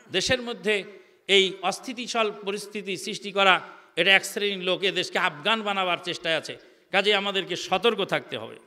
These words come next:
প্রিয় শেখ, বিগত মাহফিলে জুমার সহি খুতবা কেমন? এই প্রশ্নের উত্তরে আপনি বলেছিলেন, খুতবা হবে আখেরাতমুখী, সংক্ষিপ্ত, সালাতের কেরাত হবে দীর্ঘ,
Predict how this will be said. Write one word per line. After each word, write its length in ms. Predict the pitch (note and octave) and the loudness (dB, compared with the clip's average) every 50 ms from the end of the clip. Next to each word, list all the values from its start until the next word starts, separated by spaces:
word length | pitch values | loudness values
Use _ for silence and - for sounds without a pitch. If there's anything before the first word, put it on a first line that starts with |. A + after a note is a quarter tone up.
| _ _ | _ _
প্রিয় 280 | - B3+ C#4+ D4 C#4+ C#4 | 0 2 6 8 8 8
শেখ, 400 | - - C4 D4+ D#4+ D#4 C#4 - - - - - - - _ _ _ _ _ - | 8 8 8 10 10 10 10 10 6 0 -8 -14 -20 -20 _ _ _ _ _ -2
বিগত 380 | C#3 G#3+ B3+ B3+ C4+ B3+ B3+ B3+ | 0 2 6 6 6 6 6 4
মাহফিলে 640 | B3+ A#3+ B3 A#3 B3 C4 B3 G3+ C4 B3+ B3+ B3+ | 2 4 6 6 8 8 6 6 4 6 6 6
জুমার 340 | A#3+ G#3 A#3+ A#3+ B3 A#3+ A#3+ | 6 4 4 6 8 8 6
সহি 360 | G#3+ - - A#3 A#3 A#3+ A#3+ | 6 4 2 2 4 4 2
খুতবা 400 | A#3 A3+ A#3+ A#3 F#3+ F#3+ A#3 A#3 | 2 0 -2 -2 2 4 4 4
কেমন? 380 | A3+ A3+ A3+ A3+ A3+ A3+ A3 G#3+ G3 - - - _ _ _ _ _ _ | 6 6 4 4 4 4 2 0 -4 -12 -20 -20 _ _ _ _ _ _
এই 280 | - - F#3+ A3+ A#3 G#3+ | 2 6 6 6 6 4
প্রশ্নের 460 | - - A3+ A3 - - G#3+ A3 G#3+ | 0 0 0 0 0 0 0 0 0
উত্তরে 480 | A3 A3 G#3+ - - - G#3+ G#3+ A3 G#3+ | 0 -2 -4 -4 0 2 4 6 8 8
আপনি 380 | G#3 G#3 G#3 G#3 G#3 G#3+ G#3 | 8 8 6 4 0 -2 -2
বলেছিলেন, 540 | G3 F#3+ G#3+ G#3+ G#3+ G#3 G#3 G#3+ G#3 G#3 G#3 | 0 2 2 2 2 2 0 0 0 0 0
খুতবা 500 | G3 G#3 - G#3+ G#3 E3+ F3 F#3+ G#3+ G3 | -2 -6 -6 -6 -6 -4 0 2 4 4
হবে 300 | F#3 G#3 G3+ G#3+ G#3 G3+ F#3+ G#3 - - - _ _ _ _ _ | 4 6 6 6 6 6 4 -2 -12 -20 -20 _ _ _ _ _
আখেরাতমুখী, 880 | - F#3 - F#3 G#3+ G#3 G#3 G3+ G3 F#3+ G3+ G3+ G3 D#3+ D3+ G3+ G3+ F#3+ | 4 4 6 6 6 6 6 6 4 2 -4 -8 -8 -6 -4 -4 -2 -2
সংক্ষিপ্ত, 960 | - - G3+ G3 G3 F#3+ F3 - - G#3 G3 F3+ G#3 - G#3+ G#3 G3 F#3+ F3+ - - - - - _ _ - | -2 -2 -2 -2 -2 -4 -8 -8 -8 -10 -10 -10 -4 2 6 6 6 6 4 0 -6 -16 -20 -20 _ _ -16
সালাতের 640 | - - - F#3 G3 G3 F#3+ F#3+ F#3+ F#3+ F#3+ F#3 | -4 2 4 6 8 8 6 6 4 2 2 2
কেরাত 420 | F#3 F#3 F#3+ F#3 F#3 F#3 F3+ F3+ | 2 2 4 4 6 4 4 2
হবে 180 | F3+ F3+ F#3 F3+ | 0 0 0 0
দীর্ঘ, 300 | E3 F3 F#3+ F#3+ F3+ | 0 0 -2 0 0